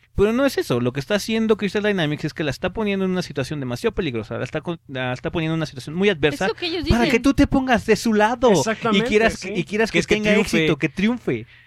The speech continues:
Speaker 3: De hecho,
Speaker 4: De hecho, en
Speaker 3: en
Speaker 4: realidad
Speaker 3: la Kotaku salió un, cuando sacó el comentario de uno de los desarrolladores, o no sé de quién, que decían que, que lo que querías era que,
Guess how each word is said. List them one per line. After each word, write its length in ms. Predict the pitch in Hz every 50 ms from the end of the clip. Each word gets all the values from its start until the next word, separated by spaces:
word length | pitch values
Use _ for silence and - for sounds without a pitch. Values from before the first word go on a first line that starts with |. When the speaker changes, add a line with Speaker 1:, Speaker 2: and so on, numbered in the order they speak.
| _
Speaker 3:
De 80 | - 269
hecho, 260 | - - 427 453 - - -
Speaker 4:
De 60 | 247
hecho, 120 | - -
en 60 | 311
Speaker 3:
en 60 | 247 208
Speaker 4:
realidad 260 | 196 190 190 196 247
Speaker 3:
la 80 | 247
Kotaku 460 | - 247 240 - 254 269 262 - 427 403
salió 420 | - 277 240 233 240 247 254 262
un, 500 | 277 277 285 285 277 254 240 226 208 - -
cuando 220 | - 226 226 233
sacó 720 | 226 226 240 226 _ _ _ 208 220 220 214 214 208 208 208
el 140 | 202 202
comentario 480 | - - 220 214 214 214 240 262 302 311
de 80 | 285 285
uno 160 | 294 311 320
de 80 | 277
los 320 | 214 185 185 - - - _ _ _
desarrolladores, 680 | - 190 175 180 180 175 156 143 113 113 156 208 262 247
o 60 | 254
no 100 | 247 269
sé 100 | 262 311
de 140 | 285 254 208
quién, 240 | - 214 220 233 233
que 100 | 247 226
decían 340 | 196 196 - 220 220 226 233
que, 560 | - 233 208 190 185 180 175 170 165 160 - - _ _ _ _ _ _ _ _ _ _ _ _ _ _ _ _
que 120 | - 226
lo 80 | 220 208
que 100 | 208 202
querías 240 | - 208 214 226 -
era 160 | 254 247 240
que, 160 | - 208 196